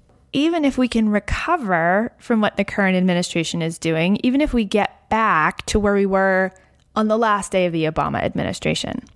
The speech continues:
we still have a lot of work to do. Work that neither the Republican or Democrat majorities were adequately addressing. And as much as this administration would like to think, you can't actually go backwards. So w-, we won't be able to rewind the clock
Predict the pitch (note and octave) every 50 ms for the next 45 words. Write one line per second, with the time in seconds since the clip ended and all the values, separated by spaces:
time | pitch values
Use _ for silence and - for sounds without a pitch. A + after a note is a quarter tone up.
0 | _ _ _ _ _ _ - B3+ - D4+ - - - - - _ - - - F#4
1 | F#4+ F#4+ D4 G#3+ G3 E3+ F3 E3 D#3+ D#3 D#3 D#3+ D#3+ D#3 - - - - - -
2 | - - - - - - - _ - - - - - - - - - C4 C#4 C#4
3 | - - C4+ - B3 B3+ A#3+ B3 B3 A3+ A#3 A3+ A3 A3 A3 - - A#3 A3+ A3+
4 | A3+ A#3+ A#3 A3+ A3 A3 - - - - G#3+ A3+ A#3+ B3+ B3+ A3+ A3 G3+ G3+ F#3+
5 | - G3+ F#3+ - F#3+ F#3+ F3 F#3+ F#3 F#3 F#3 F#3 F#3+ F#3 F3 F3 G3 G3 - -
6 | G#3+ A3+ A#3 A3+ - A#3+ A#3+ - - - A#3 A#3+ A#3 A3+ G#3 G#3+ G#3 A3 D4+ -
7 | - - - - - - - _ _ - F4 F4 D#4+ D4+ C#4+ C4 B3 G#3+ G3+ F#3+
8 | - F#3 F#3 G3+ - C#4 C4+ - B3+ A#3 A#3+ A#3 A#3 A3+ - A#3 A3+ G#3 A3+ A3
9 | A3+ A3 G#3+ G#3 A3 A3 A3 A3 G#3+ - - _ _ - B3 C4+ C4+ - - -
10 | D4 D4 B3+ F#3+ - - - A#2 D3 - - - D#3 D3+ C#3+ - D3+ C#3+ C#3+ D3+
11 | - - - - F#2 - - - - - - - - A3+ A3+ G#3+ G3+ - - -
12 | F#3 F#3+ - - - G#3+ G3+ G#3+ A3+ A3+ A3 G#3+ F#3+ G3+ G#3+ G#3+ G#3+ - A#3 G#3+
13 | G#3+ G#3 G#3+ - G#3+ G3+ G3+ G3 F#3+ G3 F#3+ F#3+ F#3+ F#3+ - - F#3 F3+ F3 F3
14 | F3 - - -